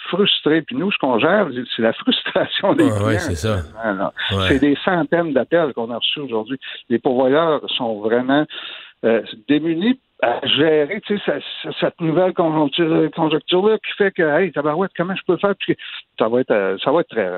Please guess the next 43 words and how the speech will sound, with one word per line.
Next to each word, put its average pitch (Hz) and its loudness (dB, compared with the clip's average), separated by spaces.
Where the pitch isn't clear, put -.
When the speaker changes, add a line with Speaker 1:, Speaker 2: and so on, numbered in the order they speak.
Speaker 1:
ça 135 0
va 143 4
être - -10
très 110 0
dur. 127 2
On, 117 2
on, 107 0
on 110 2
est, 131 4
on 120 2
espère 143 2
avoir 123 2
un 120 -4
bon 135 2
été, 113 -8
mais 117 0
vous 110 -16
comprenez, 131 0
un 170 2
chalet 143 0
en 180 -2
pourvoirie, 127 0
euh, 107 0
je 117 -12
prends 190 4
un 202 2
exemple, 120 -2
là, 117 4
pourvoirie 127 0
X - -6
Y 110 0
Z, 127 2
jamais, 127 2
mettons 214 0
à 131 2
quatre-vingts 127 0
dollars 127 2
par 110 -4
jour, 131 -2
il 117 0
y 117 4
a 113 2
six - -6